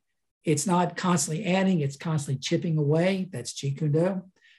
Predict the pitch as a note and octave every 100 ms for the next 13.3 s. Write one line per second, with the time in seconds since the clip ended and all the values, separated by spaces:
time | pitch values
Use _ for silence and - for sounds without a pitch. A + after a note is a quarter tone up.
0 | _ _ - F3 E3+ D#3 E3+ F#3 D3+ -
1 | G3 G#3+ G#3+ G3+ E3+ C3+ - F#3+ - F#3+
2 | C#3+ E3 F3 F3+ F#3 - E3 F3+ A3+ G#3+
3 | F#3+ F3 E3 D#3 D#3+ C#3 - _ _ _
4 | _ _ _ _ - F3+ F3 G3 B3 F#3+
5 | C#3+ - G#3+ G3+ - F3+ C#3+ - E3 E3+
6 | D#3 C#3+ - E3+ F3+ - E3 D#3+ - D#3
7 | C#3+ C#3 D#3 D#3+ C#3 B2+ B2 - A#2 C3
8 | A2+ - - - _ _ _ _ - D3
9 | C#3+ E3 A#3 A#3 G#3 E3 G3+ F3 E3+ E3+
10 | E3+ F3 - _ _ _ _ _ - C#3+
11 | C#3+ - - F3+ F3 - E3+ E3 E3+ D3+
12 | C#3 D3+ D#3+ G3+ G#3 F3+ - D#3+ C#3 C#3
13 | A#2+ A2 C3